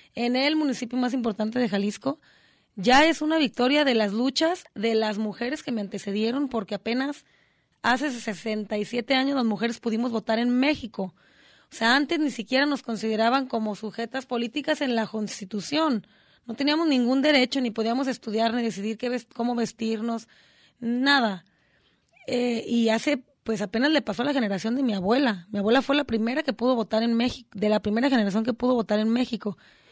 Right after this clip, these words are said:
Y a esos años de diferencia que ya hemos ido conquistando derechos, digo conquistar porque al-, aunque estén escritos nuestros derechos y aunque la Constitución diga que somos iguales ante la ley,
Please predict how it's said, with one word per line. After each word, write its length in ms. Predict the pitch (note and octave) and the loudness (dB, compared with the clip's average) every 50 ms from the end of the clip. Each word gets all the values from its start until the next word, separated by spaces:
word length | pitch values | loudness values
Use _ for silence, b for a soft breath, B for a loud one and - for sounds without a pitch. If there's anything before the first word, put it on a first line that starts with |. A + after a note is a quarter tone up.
| b b b b b | b b b b b
Y 160 | A#3 A3+ A#3 | 2 4 6
a 100 | A3+ A#3+ | 6 6
esos 180 | C4 B3+ D4 B3+ | 4 4 4 4
años 220 | D4+ D4+ D#4+ D4+ | 4 4 4 4
de 80 | D4+ B3+ | 4 4
diferencia 640 | A#3 G#3+ - A3 G#3 A3+ B3 C4 A#3+ - D#4+ D#4+ | 4 2 2 0 0 0 0 0 0 0 -2 -2
que 140 | D#4+ B3 A3 | 0 -2 -2
ya 120 | G#3 A#3 | -2 0
hemos 220 | B3+ C4+ C#4+ C#4 - | 0 0 0 -2 -2
ido 180 | C#4+ C#4+ C#4+ | -4 -4 -4
conquistando 800 | - B3+ A3+ G#3+ G3 - G#3+ G3 - - - A3+ A#3 A#3+ A#3+ C4 | -4 -4 -4 -4 -6 -6 -8 -8 -8 -4 -2 -2 0 0 0 0
derechos, 600 | B3 G#3 G#3+ A3 G#3+ - - D#4 E4 - - - b b b b b b b b b b b | 0 0 0 -2 -2 -4 -6 -8 -8 -10 -16 -20 b b b b b b b b b b b
digo 220 | G#3+ G#3+ A#3 B3 | -2 0 0 0
conquistar 560 | A#3+ A#3+ A3 G3 - G3 - - - A3+ A#3 | 0 0 -4 -4 -4 -10 -8 -4 -2 -2 -2
porque 340 | A#3+ B3 A3+ - A3 G3+ F#3+ - - - G4 | -2 -4 -4 -4 -4 -6 -6 -8 -12 -14 -8
al-, 240 | - G#3 G#3 G#3 - | -6 -4 -4 -4 -2
aunque 460 | - A3 A3 G#3 G3 G#3+ G#3 G#3 - - | -2 -2 -2 -2 -2 -2 -2 -2 -2 -4
estén 300 | G#3+ - - - A3+ A#3+ | -6 -6 -4 -4 -2 -2
escritos 600 | B3+ - - A#3 B3 A3 - C4 C4 A#3+ - - | -2 -2 -4 -6 -4 -2 -2 -2 -2 -2 -4 -8
nuestros 600 | - A3 A3 G#3+ G#3 F#3+ - - G#3+ G#3 G3+ F3 | -6 -4 -4 -2 -4 -4 -6 -6 -4 -4 -4 -2
derechos 420 | G3+ G3+ G#3+ G#3 - C4 A#3+ - | -2 -2 -2 -2 -2 -4 -4 -2
y 60 | B3 A3+ | -2 0
aunque 720 | G#3+ G#3 G#3 G#3 G3+ - A3 G#3+ G#3 G#3 G3+ G3+ - - - _ _ _ _ _ - | 0 0 -2 -4 -6 -4 -4 -2 -2 -2 -2 -4 -4 -8 -14 _ _ _ _ _ -10
la 260 | - G#3+ G#3+ G#3 G#3 | -4 -2 -2 -2 -2
Constitución 640 | G#3 G#3+ G#3+ G#3+ G3 - - F#3+ - G3 - A3+ A#3 A3+ | -2 -4 -6 -6 -6 -8 -8 -8 -8 -6 -4 -2 -2 0
diga 180 | A#3+ B3 B3+ | 0 0 -2
que 100 | - A3+ | -2 -4
somos 400 | G3 - A3 A#3 B3 B3 A#3+ - _ _ | -4 -4 -2 -2 -2 -2 -4 -6 _ _
iguales 460 | - A#3 A3 G3 A3 A3+ A#3 B3+ A#3 | -4 -2 0 4 4 4 4 4 2
ante 200 | B3 A#3 F#3+ - | 0 -2 -2 -2
la 100 | G#3 G3 | 0 0
ley, 300 | G3 G3+ G#3+ A#3+ D4+ E4+ | 2 2 2 2 0 -2